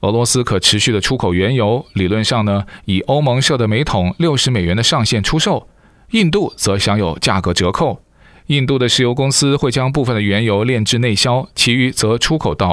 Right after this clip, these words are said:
欧洲等地，成为了柴油和其他的产品。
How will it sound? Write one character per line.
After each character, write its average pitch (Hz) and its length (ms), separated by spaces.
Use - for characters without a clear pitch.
欧 147 140
洲 180 120
等 - 200
地， 127 240
成 135 180
为 151 80
了 139 80
柴 113 240
油 127 300
和 110 280
其 - 140
他 143 140
的 127 80
产 78 180
品。 78 240